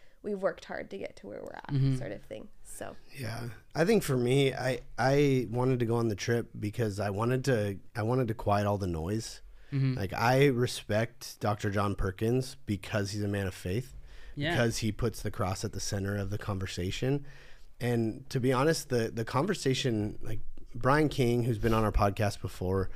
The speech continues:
Speaker 3: he stretches me in so many different ways around this conversation because it's not a, really a conversation I like to enter into.
Speaker 2: Yeah.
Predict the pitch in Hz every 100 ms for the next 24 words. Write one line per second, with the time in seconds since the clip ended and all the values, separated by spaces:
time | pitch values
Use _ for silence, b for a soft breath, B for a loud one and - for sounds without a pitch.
0 | B B B - 127 135 - - 107 107
1 | 117 107 117 123 127 - 117 104 98 95
2 | - 110 107 107 95 101 101 82 92 92
3 | 98 101 - 98 95 95 95 92 - -
4 | 95 95 - 92 - 117 113 117 101 B
5 | B B 113 165 208 98 117 147 117 -
6 | 120 110 - 107 107 98 - 98 95 -
7 | - - 101 98 92 113 135 - 123 -
8 | 104 98 95 92 - 71 92 - 156 123